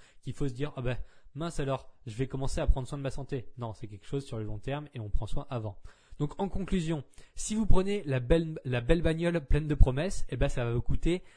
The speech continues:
des milliers et des milliers d'euros d'acheter un moteur, des sièges et toute la mécanique. Alors que si vous avez juste à repeindre ma voiture, eh ben, vous serez agréablement surpris de voir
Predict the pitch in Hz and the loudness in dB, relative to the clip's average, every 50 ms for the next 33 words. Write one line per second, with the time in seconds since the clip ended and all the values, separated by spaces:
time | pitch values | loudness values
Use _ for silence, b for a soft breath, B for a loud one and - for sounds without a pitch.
0 | B B B B B 113 123 120 123 123 135 160 180 196 180 175 156 147 147 151 | B B B B B -2 0 0 0 -2 -4 -4 -2 -2 -4 -4 -4 -2 -2 -4
1 | 160 160 - 143 127 117 127 120 127 143 160 165 165 160 160 143 135 127 117 110 | -4 -6 -8 -8 -6 -4 -4 -4 -4 -4 -6 -4 -2 -2 -2 0 0 -2 -2 -2
2 | 120 135 151 - - - 120 113 127 127 123 - - 139 131 - - 135 135 135 | -2 -4 -4 -6 -12 -14 -6 -4 -2 0 0 -2 -2 -4 -6 -6 -4 -2 0 0
3 | 131 123 - 135 135 135 135 131 120 127 117 - - 131 135 143 139 135 - 127 | 0 0 0 0 0 0 -2 -4 -2 -2 -2 -2 -2 -2 -4 -4 -4 -6 -8 -12
4 | 113 - - 180 175 - 151 135 135 127 - 127 113 104 92 - - - B B | -6 0 0 0 2 0 -2 -4 -4 -4 -6 -6 -8 -8 -10 -10 -12 -12 B B
5 | B B B B 131 - - - 151 127 - - 226 220 196 190 175 160 160 147 | B B B B -4 -4 -2 -2 -2 -4 -2 -4 -4 -2 -2 -2 -2 -2 -4 -4
6 | 160 175 - - - - 123 120 113 147 156 147 - 160 147 131 117 104 - _ | -6 -6 -8 -10 -8 -6 -4 0 2 2 2 4 4 2 0 0 -4 -10 -14 _
7 | - 123 143 139 135 127 - - - 139 160 170 B B B B B B 120 123 | -4 -2 0 0 0 -2 -2 -2 -4 -4 -4 -4 B B B B B B -4 -4
8 | 120 113 117 113 - - 135 127 - _ - 175 165 147 151 160 151 143 139 131 | -4 -4 -4 -6 -6 -8 -8 -10 -10 _ -4 -4 -4 -2 -4 -4 -4 -4 -4 -4
9 | 131 127 - - 147 - - - 131 147 B B B B B 127 127 117 107 117 | -4 -6 -4 -2 -2 -2 -2 -2 -4 -6 B B B B B 0 0 0 0 -2
10 | 120 120 127 - - - | -4 -4 -6 -6 -10 -14